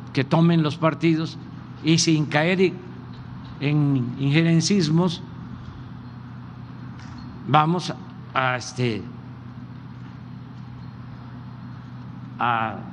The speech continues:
señalar respetuosamente qué partido ayuda, apoya a migrantes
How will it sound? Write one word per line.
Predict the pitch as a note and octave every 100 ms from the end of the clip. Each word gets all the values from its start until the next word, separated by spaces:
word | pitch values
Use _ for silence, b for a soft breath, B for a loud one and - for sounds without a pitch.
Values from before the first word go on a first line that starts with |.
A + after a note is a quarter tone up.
| -
señalar | - C3 D3+ E3+ E3 D#3+ E3 - - - - - - - - -
respetuosamente | C#3+ B2 C3 D3 D#3 E3 D#3 D3+ C#3 E3 E3 - - - - - - -
qué | G3
partido | F#3+ F#3 E3 G3 F#3 E3+ D#3+ - - - - - - - - - - - - - - - - - - - - - - - - -
ayuda, | - C#3 F#3+ F#3 E3+ C#3
apoya | B2+ F3+ F3+ D#3+ D3 - - - - - - - - - - - - - - - - - - - - - - - - - - - - - - - -
a | C3 C3 B2+
migrantes | C#3 D3+ F3 F3 E3 E3 E3 -